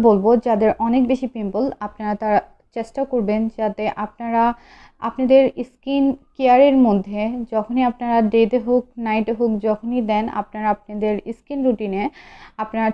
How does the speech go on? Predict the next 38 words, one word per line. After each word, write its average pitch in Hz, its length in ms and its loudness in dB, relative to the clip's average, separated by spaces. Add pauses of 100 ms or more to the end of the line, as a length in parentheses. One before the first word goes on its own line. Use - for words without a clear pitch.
চেষ্টা 240 240 -2 (100)
করবেন 302 320 2
টোনারটা 233 360 2 (100)
রাখা। 214 200 4 (100)
টোনারটা 240 320 0 (100)
খুবই, 262 260 0 (100)
খুবই 277 260 2 (100)
ইম্পর্টেন্ট 214 440 2
আমাদের 208 220 0 (120)
স্কিনের 202 380 -8
জন্য। 208 140 -8 (160)
এটা 247 200 -4
আমাদের 233 300 2
স্কিনের 247 320 -6 (140)
অনেকগুলো 262 380 0 (100)
প্রবলেম 226 320 0 (140)
সলভ 208 200 -2 (140)
করতে 214 220 -8 (100)
হেল্প 202 180 -2 (100)
করে, 190 140 2 (120)
বিশেষ 226 200 -4 (100)
করে 214 140 -2 (160)
পিম্পল। 220 340 -4 (1300)
তো 349 100 2 (500)
এই 302 80 6 (100)
জন্য 311 220 8 (300)
এটা 240 180 4 (220)
খুবই, 262 280 0
খুবই 269 180 0 (100)
জরুরি। 214 260 4 (120)
টোনারটা 233 400 0
আমরা 226 200 4
always 240 320 6
ট্রাই 285 200 4
করবো 285 240 2
আমাদের 269 200 4 (120)
স্কিনের, 254 360 -2 (520)
আহ, 208 200 2